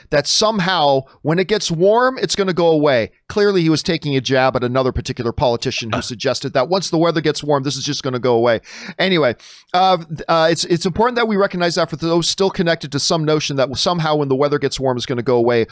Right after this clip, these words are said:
Speaker 1: or somehow it's gonna take the summer months or weekends off. This virus has done neither. It's incumbent upon all of us to recognize soberly that covid nineteen is not going anytime soon until there is a vaccine and or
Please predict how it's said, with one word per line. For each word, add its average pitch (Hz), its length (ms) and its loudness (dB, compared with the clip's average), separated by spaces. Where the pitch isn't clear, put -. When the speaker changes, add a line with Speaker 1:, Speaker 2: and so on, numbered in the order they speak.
Speaker 1:
or 143 100 0
somehow 165 400 0
it's 135 120 -2
gonna 151 200 0
take 151 380 -4
the 131 80 -4
summer 156 340 0
months 135 260 -2
or 123 80 -2
weekends 113 440 -4
off. 107 260 0
This 147 160 0
virus 190 460 0
has 165 160 -2
done 156 240 0
neither. 123 340 -2
It's 156 240 -4
incumbent 196 520 -2
upon 170 280 -2
all 226 240 2
of 190 60 -2
us 202 180 -2
to 156 120 -8
recognize 156 580 -2
soberly 180 480 0
that 110 140 -2
covid 202 240 0
nineteen 170 320 -4
is 147 140 -6
not 151 160 0
going 151 220 -4
anytime 117 380 -6
soon 233 440 0
until 160 240 -4
there 175 200 0
is 143 120 -4
a 135 40 -6
vaccine 143 440 -2
and 214 340 -2
or 151 440 2